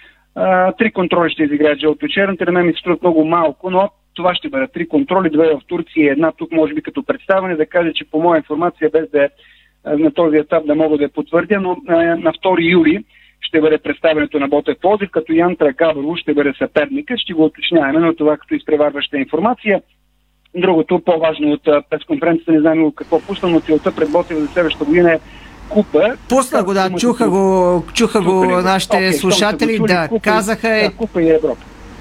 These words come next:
Speaker 2: Ти, ти, ти добави, мисля, че купа. Той каза, човека, поне да запазиме
Speaker 1: Трофей.
Speaker 2: третото място, бронзовите медали и трофеи. Ти каза купа, така че да бъдем
Speaker 1: Трофей, да, трофей. Аз мислих да продължим и се отсъстим, но ти се включи. Той каза трофей, но, а, пре-,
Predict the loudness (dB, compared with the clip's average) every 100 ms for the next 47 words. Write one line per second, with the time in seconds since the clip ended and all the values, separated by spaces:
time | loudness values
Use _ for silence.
0 | -2 0 2 0 0 0 0 0 -2 -4
1 | -6 -6 -6 -4 -2 0 0 0 -2 -2
2 | -2 0 2 0 0 0 0 0 -2 0
3 | 0 0 0 0 0 -2 -2 -2 -2 -4
4 | 0 2 0 -4 -6 -2 0 2 0 0
5 | 0 0 2 0 -2 -4 -4 -2 -2 2
6 | 0 0 -2 -4 0 -2 -2 -8 -10 -8
7 | -2 -2 0 0 0 2 2 2 2 0
8 | 0 0 0 2 2 0 -4 -4 -2 0
9 | 2 2 2 0 2 0 0 0 2 0
10 | 0 -4 -4 -4 0 0 0 -2 -2 -6
11 | -2 0 2 0 -4 -10 -20 -18 -8 -2
12 | 2 2 0 -4 -12 -16 -16 -14 -14 -12
13 | -12 -12 -10 -4 -2 0 0